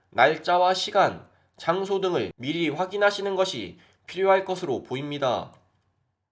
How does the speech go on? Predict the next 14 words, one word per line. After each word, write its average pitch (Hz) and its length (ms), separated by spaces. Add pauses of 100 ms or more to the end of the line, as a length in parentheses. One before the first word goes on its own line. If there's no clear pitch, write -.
(1000)
십이월 190 420
십팔 208 380
일 147 120
수요일에는 196 800 (300)
씨지비 170 600
용산 165 440
아이파크몰에서 170 1080 (140)
무대 170 300
인사가 175 340
있으며 113 580 (320)
십이월 180 520
이십일 131 320
일 104 340 (180)
토요일에는 196 720